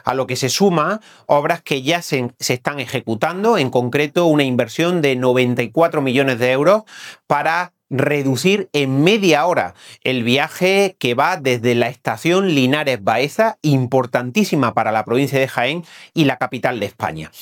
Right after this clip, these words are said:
Y también las obras de adecuación de la autopista ferroviaria Algeciras-Zaragoza a su paso por Jaén, que se están ejecutando por valor de catorce millones de euros. Sería una pena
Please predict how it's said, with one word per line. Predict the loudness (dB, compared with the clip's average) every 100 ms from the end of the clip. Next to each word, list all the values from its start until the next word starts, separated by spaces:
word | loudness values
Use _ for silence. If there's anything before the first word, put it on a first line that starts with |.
| -10 -2
Y |
también | -2 0 -2 0
las | 2
obras | 2 2 0 2
de | 0 0 0
adecuación | -2 -4 2 0 2 0 0 2
de | 2
la | 2 2
autopista | 0 -2 0 -2 -2 -2 -2
ferroviaria | -2 -2 0 0 0 0 2 2 0 -14 _ _
Algeciras-Zaragoza | -2 -2 -4 -2 0 0 0 -2 -2 0 -2 0 -2 -2 -18 -6
a | -6
su | -2 -2
paso | -2 -2 -4
por | -2 -2
Jaén, | -2 -4 -4 -6 -10 -20 -20 _
que | -4 -2
se | -2
están | -2 -2 -2
ejecutando | -4 -2 -2 0 0 0 0
por | 0 2
valor | 2 2 0 -6 -20 _
de | -4 -2
catorce | -2 -2 -2 -2 -2
millones | 0 0 -2 -2
de | 0
euros. | -2 -4 -12 _ _ -20 -16 -4
Sería | -2 -2
una | 0 -2 0
pena | 0 0 -6